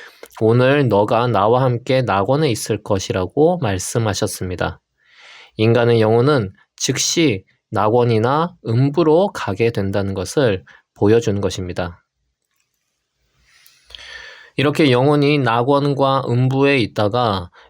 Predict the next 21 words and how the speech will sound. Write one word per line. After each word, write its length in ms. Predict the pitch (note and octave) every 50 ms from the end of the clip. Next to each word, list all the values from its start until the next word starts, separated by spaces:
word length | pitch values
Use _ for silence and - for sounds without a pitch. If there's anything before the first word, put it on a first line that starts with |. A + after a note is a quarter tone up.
| _
예수님께서 800 | - G#2+ A2 G#2+ - C#3 C3+ C3+ C3+ C3 C3 B2 A#2 - C3+ B2+
다시 420 | - - A#2+ A2+ G#2+ - - C#3+
오셔서 600 | A#2 G#2+ G#2 F#2+ A2+ G#2+ - - G#2 F#2+ F2+ F#2 -
마지막 480 | G#2 G#2 G2 G2+ C3+ B2+ B2+ C3 C3 C3
심판을 520 | - - D3+ C#3+ C3 D3+ C#3+ C#3 C#3 B2+
하실 340 | D#3 D#3 - F3 C3+ A2+ -
때 340 | - D#3+ C#3 G#2 F#2+ F2+ - - - - - - - - _ _
영혼은 560 | A2+ G#2+ A2+ A#2+ A#2+ A2 G#2+ A#2+ C#3+ F3+ G3 - - _ _ _ _
본래의 500 | - B2 A#2+ C3+ C#3 C#3 C#3+ C#3+ D3 D3
몸과 480 | C#3 B2 A2 G#2+ A2+ A#2 A2 A#2+ A#2+ A#2
결합하여 640 | - - G#2+ G#2 A2 G#2+ - - G#2+ G2+ G#2 A2+
살아나게 500 | A#2+ - - D3 D3+ D3+ C#3+ B2 G#2 A#2
됩니다. 560 | A2+ G#2+ F#2+ F#2 F2+ E2+ - F#2+ F2 F2 - _ _ _ _ _ _ _ _
이를 400 | G#2 G#2 G#2+ B2+ D#3 F3 G3 F#3+ - _ _ _ _ _
부활이라고 600 | - - A#2 A#2+ B2+ A#2+ A#2 G#2 G#2 G2 G2+ G2+
합니다. 440 | G#2 G#2+ F#2+ F2+ G2 E2+ D#2 - _ _ _ _ _ _ _ _ _ _ - - _ _
다만 440 | - G2+ G#2+ A#2+ D3+ D3 A#2 F#2+ F#2+ - _ _ _ _ - - _ _ _ -
의인만 680 | B2+ C#3 D#3 F3 G3+ G3+ G3+ G3 F3 D3 D#3 F3 D#3+
부활하는 560 | B2 - A#2 G#2+ G#2+ A2 A2 A2+ A#2+ A#2+ A#2+
것이 220 | A#2 A#2 A2+ - B2+
아니라 580 | G#2+ F#2+ F#2+ F#2+ G#2+ A2+ G#2+ G2 F#2 F#2 F#2